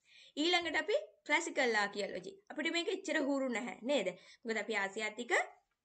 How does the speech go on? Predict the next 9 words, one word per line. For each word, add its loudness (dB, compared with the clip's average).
ඒක -8
නිසා -2
අපිට -2
හුරු 0
නැහැ. -4
නමුත් -2
මේ 2
වචනේ -2
ඔයගොල්ලෝ 2